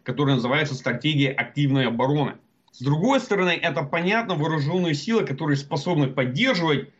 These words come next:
внешнюю политику Кремля. И эта политика, стратегия ограниченных действий на Ближнем Востоке,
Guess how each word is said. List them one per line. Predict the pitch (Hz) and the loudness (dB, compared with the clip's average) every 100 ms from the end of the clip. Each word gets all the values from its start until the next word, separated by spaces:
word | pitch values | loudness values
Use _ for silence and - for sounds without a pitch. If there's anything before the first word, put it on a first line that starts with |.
| _ 110 | _ -10
внешнюю | 117 170 202 - 156 135 | 0 2 2 2 -2 2
политику | 143 185 202 160 143 | 2 2 0 -2 -2
Кремля. | 139 143 160 160 120 87 - _ - | 0 0 2 2 2 0 -8 _ -2
И | |
эта | 139 147 | 0 0
политика, | - 143 196 151 143 147 135 120 113 107 104 92 - | 0 2 0 -2 0 4 4 4 4 2 0 -6 -16
стратегия | - 151 135 180 160 | -6 -2 2 2 2
ограниченных | 139 147 165 147 156 123 | 2 2 0 0 -2 -2
действий | 127 190 185 - 160 156 139 131 - _ - | 0 0 -2 -2 2 4 2 -2 -12 _ -14
на | 113 | 0
Ближнем | 135 131 113 | 2 4 2
Востоке, | 107 - - 214 - 180 160 139 | 2 0 0 2 2 2 2 0